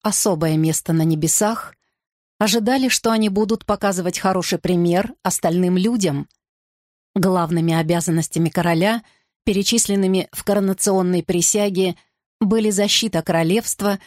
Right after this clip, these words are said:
поддержка церкви и обеспечение справедливого правосудия. Монарх также являлся источником чести,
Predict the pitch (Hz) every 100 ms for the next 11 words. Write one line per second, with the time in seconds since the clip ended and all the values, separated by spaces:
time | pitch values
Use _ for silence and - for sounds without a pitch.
0 | _ _ - 226 202 233 254 - - -
1 | 226 240 - 202 202 - _ _ _ -
2 | 285 254 233 - 254 262 247 226 220 214
3 | 185 - - 214 208 165 185 208 202 185
4 | - 185 175 - 185 165 160 156 175 _
5 | _ _ _ _ 220 220 208 202 190 -
6 | 208 175 160 180 170 180 180 - 175 -
7 | 185 - 190 175 190 - 254 240 - -
8 | -